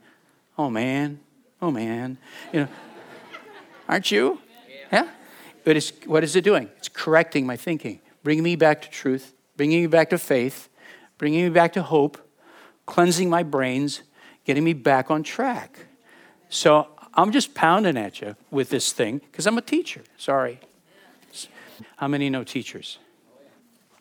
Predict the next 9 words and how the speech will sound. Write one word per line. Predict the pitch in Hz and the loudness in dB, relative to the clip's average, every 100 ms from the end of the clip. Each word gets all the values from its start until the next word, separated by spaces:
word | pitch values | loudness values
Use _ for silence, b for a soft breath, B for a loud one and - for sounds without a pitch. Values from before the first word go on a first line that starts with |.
| - - _ | -20 -20 _
Aren't | 131 147 | 0 2
we | 143 | 2
grateful | 123 131 131 131 | 4 2 2 -4
for | - 131 110 | -2 0 0
them | - - | -4 -8
most | 120 117 - | -6 -6 -6
of | 123 | -6
the | 120 | -2
time? | 139 110 | -2 -2